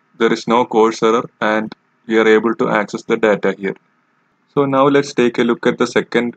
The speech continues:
option which we can use for adding the proxy configuration. So now let's go to the Angular json file, and we need to find the serve target. So one thing to note is that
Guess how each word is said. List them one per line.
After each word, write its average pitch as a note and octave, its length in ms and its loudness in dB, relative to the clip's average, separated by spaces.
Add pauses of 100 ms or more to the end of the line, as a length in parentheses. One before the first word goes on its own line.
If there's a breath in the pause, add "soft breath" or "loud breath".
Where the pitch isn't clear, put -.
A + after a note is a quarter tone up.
(100)
option G#2+ 600 -2
which - 240 -10
we G#2+ 100 -4
can G#2+ 220 -2
use G#2+ 240 -4
for G#2+ 260 2
adding G#2 320 -2
the G#2 100 -4
proxy G#2+ 300 -4
configuration. G#2 680 -6 (840)
So A2 320 0
now A2 400 -2
let's A2 160 -4
go A2+ 160 2
to A2 120 -4
the A#2 120 0
Angular A2 420 0
json G#2 420 -6
file, G#2+ 320 -2 (720)
and G#2+ 320 -6 (160)
we G#2+ 140 -6
need A2 220 -4
to A#2 100 -6
find G#2+ 440 -2
the A2 280 0 (260)
serve G#2+ 340 2 (120)
target. G2 400 -2 (640)
So A2+ 180 2
one A2+ 260 0
thing C#3 200 -4
to D3 80 -4
note A#2+ 340 0
is A#2+ 160 -2
that B2+ 300 0